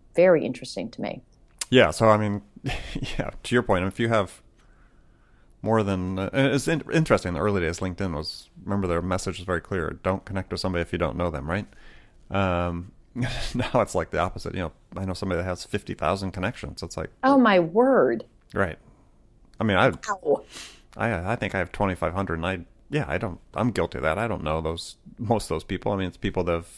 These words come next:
Speaker 2: connected with me because they've seen something I've written or listened to a podcast or something. But, um, so there's some connection. But yeah, yeah, it's, it's, it's not very personal, right?
Speaker 1: Yeah. But again, it's, it's, it's,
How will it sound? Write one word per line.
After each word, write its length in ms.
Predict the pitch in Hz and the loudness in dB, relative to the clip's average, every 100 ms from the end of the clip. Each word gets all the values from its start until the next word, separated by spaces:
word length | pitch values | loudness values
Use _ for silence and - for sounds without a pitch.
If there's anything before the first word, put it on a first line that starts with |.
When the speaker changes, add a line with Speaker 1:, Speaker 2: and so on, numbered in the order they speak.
| - | -20
Speaker 2:
connected 320 | - 110 107 101 | -2 0 2 0
with 100 | 98 | 0
me 140 | 92 | -2
because 160 | 90 87 | -4 -4
they've 160 | 87 | -4
seen 200 | - 98 | -2 -4
something 300 | - 87 87 | -2 -2 0
I've 140 | 87 87 | 0 2
written 400 | 90 90 90 87 | 0 -2 -6 -4
or 320 | 85 82 85 - - - - | -2 -4 -6 -14 -20 -20 -16
listened 420 | - 120 110 101 | -8 -2 -2 -2
to 60 | 92 | -4
a 40 | |
podcast 520 | 82 92 92 92 87 | -2 -2 -2 -4 -6
or 60 | 85 | -6
something. 400 | - 92 78 78 | -2 -2 -2 -6
But, 360 | 82 78 _ - | -6 -6 _ -4
um, 360 | 78 78 82 - _ - _ | -2 -4 -8 -16 _ -20 _
so 120 | - | -4
there's 140 | 90 87 | 0 2
some 160 | 131 | 2
connection. 420 | - 76 73 - | 2 -6 -6 -10
But 180 | - - - - - - | -8 -10 -10 -20 -20 -12
yeah, 340 | - 107 87 76 - - | -2 0 0 -4 -14 -12
yeah, 240 | 107 92 80 | -6 -4 -4
it's, 400 | - - - - - - - - - - - - - - - - | -8 -14 -14 -16 -10 -8 -4 -4 -4 -6 -10 -12 -16 -18 -18 -8
it's, 500 | 110 - - - - - | -6 -4 -6 -8 -18 -6
it's 300 | 110 - - | -2 -2 0
not 180 | 117 95 | -2 2
very 140 | 92 | 2
personal, 540 | - 95 82 78 85 - | 2 0 0 -6 -8 -8
right? 240 | - 101 127 - - - - - - - _ _ _ - | -2 -2 -2 -12 -20 -20 -20 -20 -20 -20 _ _ _ -12
Speaker 1:
Yeah. 280 | 156 147 143 | -6 -6 2
But 300 | 190 196 196 | 6 6 6
again, 280 | 202 240 180 | 4 2 2
it's, 240 | 151 - | 0 0
it's, 380 | 170 165 - - | 0 0 -4 -2
it's, 540 | 175 170 - - - | 0 0 -4 -10 -12